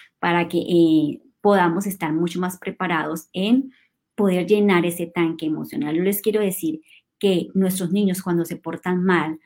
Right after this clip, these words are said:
cuando hacen pataletas, cuando lo, dicen que, que son, se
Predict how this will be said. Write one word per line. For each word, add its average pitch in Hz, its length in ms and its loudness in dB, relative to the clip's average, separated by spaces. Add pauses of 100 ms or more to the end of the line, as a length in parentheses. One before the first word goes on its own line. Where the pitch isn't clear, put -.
(240)
cuando 170 440 2
hacen 180 320 -4
pataletas, 156 640 -4 (300)
cuando 175 720 2
lo, 175 160 -2
dicen 180 640 -2
que, 185 300 -2
que 175 220 0
son, 185 340 0
se 196 260 0